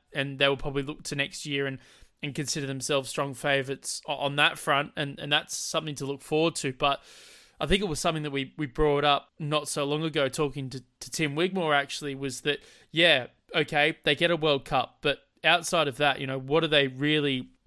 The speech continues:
getting out of the system that they have in place at the moment? They're not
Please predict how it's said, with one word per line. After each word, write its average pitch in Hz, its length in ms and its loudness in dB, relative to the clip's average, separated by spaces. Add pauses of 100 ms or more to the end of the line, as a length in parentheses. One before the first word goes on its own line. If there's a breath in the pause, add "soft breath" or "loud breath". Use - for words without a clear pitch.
(120)
getting 147 460 4
out 143 220 4
of 131 340 -4
the 147 80 -8
system 147 380 -6
that 135 140 -12
they 135 80 -2
have 139 180 0
in 127 100 -10
place 151 300 0
at 147 100 -12
the 135 60 -6
moment? 123 340 -10 (400 loud breath)
They're 147 220 4
not 156 260 2